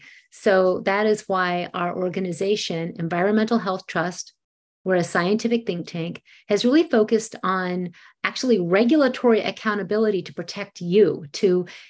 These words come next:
you know, it's like the personal is the political. So we all use these devices, but the politics around it has really influenced, um,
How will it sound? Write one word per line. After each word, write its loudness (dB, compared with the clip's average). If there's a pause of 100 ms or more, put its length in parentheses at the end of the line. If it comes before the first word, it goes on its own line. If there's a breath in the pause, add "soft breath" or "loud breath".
you 2
know, 2
it's -4
like -2
the 0
personal -2
is -2
the -6
political. -4
So -2
we 0
all 2
use 2
these 2
devices, -4 (380 loud breath)
but 0
the 2
politics -4
around -2
it -4
has -8
really 0
influenced, 0 (340 loud breath)
um, -4